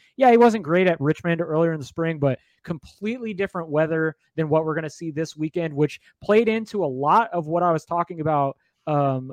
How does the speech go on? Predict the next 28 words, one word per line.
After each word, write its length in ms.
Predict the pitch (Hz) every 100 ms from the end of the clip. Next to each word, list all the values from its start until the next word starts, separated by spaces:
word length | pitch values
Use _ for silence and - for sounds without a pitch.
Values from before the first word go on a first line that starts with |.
| -
last 420 | 135 143 175 -
week 260 | 156 135 147
and 140 | 143
how 340 | 131 151 151 135 _ -
the 80 |
weather 360 | 147 139 160 165
was 220 | 156 139
different 460 | 123 165 - 160 160
to 120 | 147
a 20 |
lot 260 | 123 131 160
of 60 | 156
tracks 360 | 156 151 -
we 60 | 147
saw 240 | - 151
earlier 260 | 147 147 151
in 60 |
the 60 | 139
year 200 | 143 147
with 120 | 135
similar 280 | - 156 131
track 360 | - 175 160 -
type. 260 | 160 156 - _
So 140 | _ 131
obviously 320 | 165 185 170
it's 100 | 156
gonna 180 | 170 143
change. 560 | - 160 147 143 -